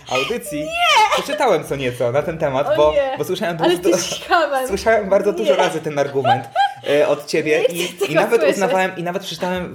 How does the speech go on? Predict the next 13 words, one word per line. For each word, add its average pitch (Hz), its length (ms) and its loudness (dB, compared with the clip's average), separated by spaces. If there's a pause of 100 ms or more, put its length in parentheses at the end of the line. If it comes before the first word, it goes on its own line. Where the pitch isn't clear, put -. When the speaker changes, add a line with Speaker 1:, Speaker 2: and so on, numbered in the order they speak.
Speaker 1:
nawet, 170 280 0
nawet, 165 240 2
nawet 160 200 0
w 160 40 -10
internecie 190 400 0
jest 139 180 0
cały 147 260 2
dział, 180 220 2
który 143 200 -4
zajmuje 135 280 -4
się 127 160 0
antybiotyk, 156 600 0
e, 131 140 2